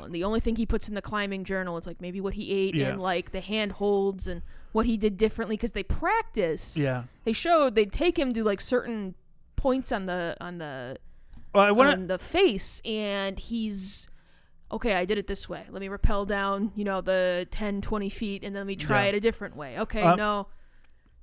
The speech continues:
Speaker 2: I, I wanna talk more about the planning, but I wanna, I wanna make one last point.
Speaker 1: Oh, sure, go ahead.
Speaker 2: Uh, and, and that is, you can understand, like,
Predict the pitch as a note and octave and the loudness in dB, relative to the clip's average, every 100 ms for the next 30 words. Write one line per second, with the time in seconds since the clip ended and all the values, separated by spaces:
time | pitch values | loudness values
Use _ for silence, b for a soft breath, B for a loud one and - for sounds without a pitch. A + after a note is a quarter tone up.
0 | - - F#3 F3+ F#3 F#3 F3 F#3 B3 C4+ | -20 -12 -8 4 4 6 6 8 8 6
1 | A3+ G3 F#3+ E3+ D#3+ - - D3 C3+ B2+ | 4 4 4 6 4 2 0 2 4 4
2 | C3 C#3+ D3 - - D3 C#3+ C#3 C3 - | 4 2 0 -4 -2 0 2 0 -2 -4
3 | - D3 D3+ D3+ C#3 - - A4+ A#3 - | -2 2 2 2 0 -4 0 2 2 -2
4 | E4+ - D4 D3+ D3 D3 C#3+ D3 C#3+ D3+ | -4 -4 -6 -2 -2 0 -4 -4 0 2
5 | D#3 D3+ C#3+ C3+ - - _ _ _ - | 4 2 2 -2 -12 -20 _ _ _ -20
6 | - _ _ _ - - - - - - | -20 _ _ _ -20 -20 -20 -20 -20 -20
7 | _ _ _ _ _ _ _ F#3+ D#3+ F#3 | _ _ _ _ _ _ _ -4 2 2
8 | E3 F#3 F3 F3 F#3 F#3+ - - - - | 2 0 4 4 6 4 4 -2 -4 0
9 | F3+ E3 D3+ C#3 C3 B2 - - _ _ | 4 6 6 4 2 -6 -10 -16 _ _
10 | D#3+ D#3+ D3 | -2 0 0